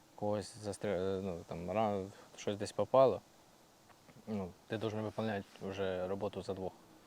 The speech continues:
по можливості. Так, я, я вважаю, що да, потрібно долучатися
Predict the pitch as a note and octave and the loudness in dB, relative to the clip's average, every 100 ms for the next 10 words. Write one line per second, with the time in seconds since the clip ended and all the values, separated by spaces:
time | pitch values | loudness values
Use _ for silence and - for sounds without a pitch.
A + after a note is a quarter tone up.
0 | - - - - G#2 G2+ G2+ G2 F2+ - | -20 -20 -4 0 2 0 -2 -4 -8 -14
1 | - - - - - - - - - - | -18 -20 -18 -18 -18 -18 -20 -20 -4 6
2 | C#3 B2+ A#2 A#2 A#2+ C3+ C3 - C3 C3 | 6 8 6 6 8 8 8 6 8 10
3 | B2+ - A#2 B2+ C3 A2 A#2+ B2 A2+ G#2 | 8 6 8 8 8 6 6 6 4 4
4 | G#2+ - G#2 - - | 2 2 2 0 -10